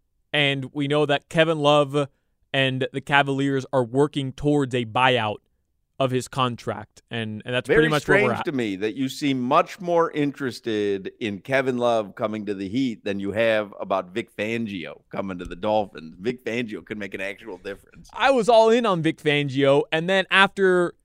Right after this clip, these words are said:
Speaker 1: he made everybody in Miami feel like he was coming,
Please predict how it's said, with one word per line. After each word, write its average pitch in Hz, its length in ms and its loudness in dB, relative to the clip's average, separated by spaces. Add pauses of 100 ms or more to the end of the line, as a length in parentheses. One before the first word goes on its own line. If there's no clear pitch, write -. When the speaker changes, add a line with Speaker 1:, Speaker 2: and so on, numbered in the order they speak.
(100)
Speaker 1:
he 214 220 -6
made 196 240 2
everybody 185 520 6
in 170 60 2
Miami 165 400 0
feel 175 240 4
like 165 220 2
he 165 100 -4
was 151 160 -2
coming, 190 480 4